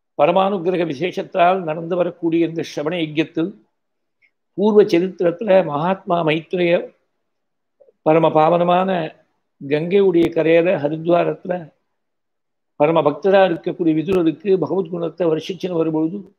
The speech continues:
முதல் மனுவா இருக்கக்கூடிய சுவாயம்பு மனுவுடைய பரம்பரையை சொல்றார். மனுக்களுடைய சரித்திரத்தை சொல்றதுங்கிறது புராணங்களுக்கு ரொம்ப முக்கியமான ஒரு லட்சணம், பாகவதத்துக்கும் அப்படிதான். ஆகூதி,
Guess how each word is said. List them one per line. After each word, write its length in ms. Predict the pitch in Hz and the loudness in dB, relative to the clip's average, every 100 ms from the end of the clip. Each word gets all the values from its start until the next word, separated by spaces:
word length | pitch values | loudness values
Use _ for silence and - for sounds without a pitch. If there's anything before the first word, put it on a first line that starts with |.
| _ _ _ _ _ _ _ _ _ | _ _ _ _ _ _ _ _ _
முதல் 480 | 143 147 175 226 233 233 - 180 | -2 2 6 8 8 6 0 0
மனுவா 360 | 185 208 208 196 | 2 4 4 4
இருக்கக்கூடிய 680 | 175 156 175 - 185 170 160 | 2 -2 -8 -4 0 0 -2
சுவாயம்பு 600 | - 156 160 202 208 190 | -4 0 2 2 2 2
மனுவுடைய 500 | 175 175 165 160 160 196 170 - - _ _ _ _ _ _ _ - | 2 -2 -2 0 2 2 0 -4 -10 _ _ _ _ _ _ _ 2
பரம்பரையை 560 | 160 208 202 202 185 170 | 4 4 0 -2 -2 -4
சொல்றார். 420 | 156 156 175 - _ _ | -8 -8 -10 -12 _ _
மனுக்களுடைய 600 | 143 156 208 214 233 185 | -8 -6 -6 -6 -6 -4
சரித்திரத்தை 560 | 170 185 185 196 165 185 | -2 -4 -4 -8 -6 -6
சொல்றதுங்கிறது 720 | 170 170 170 185 170 165 190 208 | -4 -4 -2 -4 -2 -4 -4 -8
புராணங்களுக்கு 840 | - 175 202 208 196 190 185 185 175 | -4 -2 0 -2 0 0 0 0 -2
ரொம்ப 220 | 165 180 | -2 -2
முக்கியமான 560 | 156 - 175 170 180 | -6 -4 -2 -2 0
ஒரு 180 | 185 160 156 _ _ _ | 2 2 0 _ _ _
லட்சணம், 440 | 156 151 170 180 208 | -2 0 0 0 2
பாகவதத்துக்கும் 760 | 143 170 202 185 160 175 208 | 2 4 4 2 0 -4 -2
அப்படிதான். 380 | 175 156 160 - - _ _ _ _ _ _ _ _ _ _ _ _ _ _ _ _ | 0 0 0 -4 -12 _ _ _ _ _ _ _ _ _ _ _ _ _ _ _ _
ஆகூதி, 600 | 160 196 196 220 190 220 | 4 4 2 -2 0 0